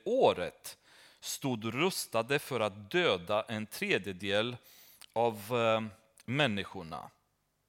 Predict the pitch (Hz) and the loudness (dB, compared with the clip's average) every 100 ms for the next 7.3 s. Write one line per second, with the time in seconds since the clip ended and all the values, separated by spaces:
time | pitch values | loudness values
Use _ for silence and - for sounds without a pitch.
0 | _ _ - _ _ 127 139 - - 220 | _ _ -20 _ _ -2 -2 -6 -6 2
1 | 240 123 127 139 226 147 67 - - _ | 4 4 0 -2 -2 -2 -4 -12 -20 _
2 | _ - 117 151 123 104 101 113 - 131 | _ -2 -2 -2 -6 -6 -6 -8 -4 -6
3 | 90 - 117 92 60 - - _ _ _ | -6 -12 -10 -10 -14 -20 -20 _ _ _
4 | _ _ _ - 113 127 123 156 139 131 | _ _ _ -10 -2 -2 -2 -4 0 0
5 | - 139 110 95 104 120 95 - 110 - | -2 -4 -2 -4 -2 0 -2 -4 -8 -6
6 | - 151 - 127 117 143 147 104 - 107 | -4 -4 -4 -8 -2 0 0 -4 -4 -2
7 | 127 - - | -2 -4 -20